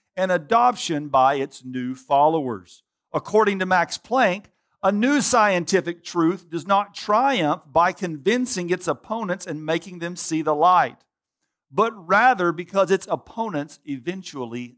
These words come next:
die. And a new generation grows up that is familiar with the new paradigm. Because scientists are committed to the dominant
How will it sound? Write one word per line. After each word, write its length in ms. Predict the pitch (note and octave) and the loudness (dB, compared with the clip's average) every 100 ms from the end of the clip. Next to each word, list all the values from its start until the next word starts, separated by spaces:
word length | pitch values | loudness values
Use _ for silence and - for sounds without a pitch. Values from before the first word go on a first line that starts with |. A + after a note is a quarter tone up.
| G#2+ | _
die. 460 | A#2+ A#2 G2+ F#2 _ _ _ _ _ _ _ _ _ _ _ _ | 2 2 0 -8 _ _ _ _ _ _ _ _ _ _ _ _
And 140 | C#3 C#3+ | -8 -8
a 60 | |
new 240 | D#3 B3+ B3+ | -6 -6 -4
generation 720 | E3+ D3 B2 B2 B2 B2+ A#2+ | -4 -4 -4 -6 -8 -14 -14
grows 360 | B2 C3+ C3+ | -6 -6 -4
up 340 | F#3 C#3+ A#2+ _ | -2 -2 -2 _
that 120 | C3 | -10
is 140 | B2+ | -10
familiar 680 | - C3+ C3+ F#3+ G#3 A2+ G#2+ A2 | -14 -16 -14 -10 -10 -12 -18 _
with 180 | A#2+ A2+ | -20 -20
the 80 | A#2 | -18
new 460 | A2+ D3 A#2+ G2+ G#2 _ | -16 -14 -14 -16 -20 _
paradigm. 400 | C#3+ C3 A2 G2 - _ _ _ _ _ _ _ _ _ _ | -14 -12 -12 -16 -20 _ _ _ _ _ _ _ _ _ _
Because 280 | F3 G#3 F3 | -2 0 0
scientists 680 | - G#3 B3+ C4 B3+ B3 | 2 2 4 2 -2 -4
are 180 | A3 G3 | -2 -2
committed 640 | - G3+ E3 F#3 G3 A3 | -2 -8 -6 -2 0 0
to 100 | F#3 | -4
the 120 | D#3 C3+ | -12 -6
dominant 500 | D#3 F3 G3+ G#3 | 0 0 -2 -8